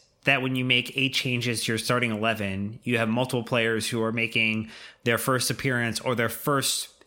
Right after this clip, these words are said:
extended appearance in a very, very long time or have not had a full preseason, that the match will lack a level of sharpness from Chelsea, even for the millions and hundreds of millions of pounds that have been spent on players.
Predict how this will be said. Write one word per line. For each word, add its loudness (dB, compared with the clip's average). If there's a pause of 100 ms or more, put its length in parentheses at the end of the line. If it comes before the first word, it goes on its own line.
extended 4
appearance 0
in -2
a 2
very, 2
very 4
long 0
time 2
or 0
have -4
not 2
had 0
a -2
full -4
preseason, -2 (380)
that 2
the 0 (320)
match 4
will 2
lack 2
a 0
level 2
of 0
sharpness 0
from 2
Chelsea, 2
even 0
for 0
the 0
millions 2
and 0
hundreds 2
of 2
millions 2
of -2
pounds 2
that -2
have -2
been -2
spent -2
on -2
players. 0